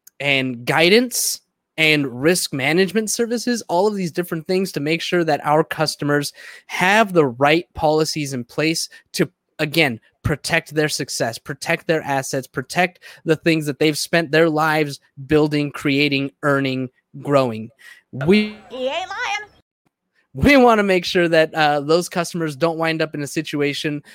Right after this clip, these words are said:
Speaker 1: where one policy that we could have written would change their life. One policy that we could have offered would have saved them from, you know, losing everything.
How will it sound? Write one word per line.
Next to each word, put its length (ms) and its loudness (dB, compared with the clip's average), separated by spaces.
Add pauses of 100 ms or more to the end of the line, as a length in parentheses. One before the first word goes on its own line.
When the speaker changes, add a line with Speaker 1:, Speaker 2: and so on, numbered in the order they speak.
(160)
Speaker 1:
where 500 2 (580)
one 280 4
policy 580 2
that 160 -4
we 180 2
could 160 -2
have 140 0
written 360 0 (360)
would 240 -2
change 360 -2
their 180 0
life. 400 -8 (640)
One 360 2
policy 480 2
that 120 0
we 160 -2
could 140 -4
have 100 -4
offered 600 -2 (320)
would 120 0
have 120 0
saved 520 0
them 280 0
from, 540 -2 (460)
you 120 2
know, 380 -2 (160)
losing 580 0
everything. 520 -6